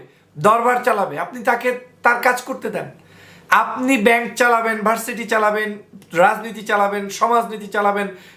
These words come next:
কিংবা বাংলাদেশের অনেক কিছু চালাবেন, অথবা আপনি বাংলাদেশের প্রাইম মিনিস্টারও হবেন,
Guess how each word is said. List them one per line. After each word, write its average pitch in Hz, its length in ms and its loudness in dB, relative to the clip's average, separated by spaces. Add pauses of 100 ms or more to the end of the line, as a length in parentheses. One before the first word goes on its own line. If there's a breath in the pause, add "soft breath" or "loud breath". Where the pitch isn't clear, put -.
(120)
কিংবা 233 220 4 (100)
বাংলাদেশের 214 440 0 (240)
অনেক 294 440 2 (300)
কিছু 226 200 -8 (180)
চালাবেন, 185 340 2 (440 loud breath)
অথবা 254 240 4 (100)
আপনি 233 160 -12 (100)
বাংলাদেশের 208 520 -6
প্রাইম 175 260 -2
মিনিস্টারও 202 440 -2
হবেন, 131 180 -2